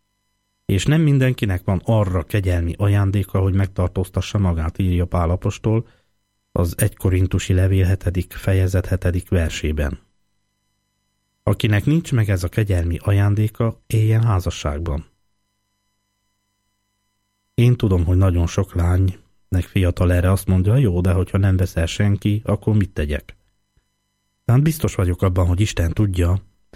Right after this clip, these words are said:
a lányoknak ezen a területen milyen nehézségeik vagy kísértéseik vannak, ugyanígy a fiúknak is. És nyugodjanak meg, Isten ad kegyelmet, hogy úgy maradjanak, és ne essenek a paráznaság bűnébe.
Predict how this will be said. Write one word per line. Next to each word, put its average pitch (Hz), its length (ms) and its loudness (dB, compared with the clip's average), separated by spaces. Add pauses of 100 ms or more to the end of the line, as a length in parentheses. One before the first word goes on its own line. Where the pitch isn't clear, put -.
(200)
a 90 100 0
lányoknak 98 520 2
ezen 95 280 0
a 82 60 0
területen 90 580 0
milyen 90 220 2
nehézségeik 85 680 -2
vagy 80 140 -4
kísértéseik 82 800 -4
vannak, 80 440 -2
ugyanígy 95 360 2
a 92 40 2
fiúknak 90 480 -4
is. - 240 -8 (680)
És 107 120 -2
nyugodjanak 107 580 2
meg, 104 320 0 (1160)
Isten 110 340 0
ad 104 240 0
kegyelmet, 92 580 0
hogy 92 140 -2
úgy 101 140 2
maradjanak, 95 600 2
és 90 160 -2
ne 92 140 0
essenek 85 460 -4
a - 40 0
paráznaság 87 680 -2
bűnébe. 80 600 -2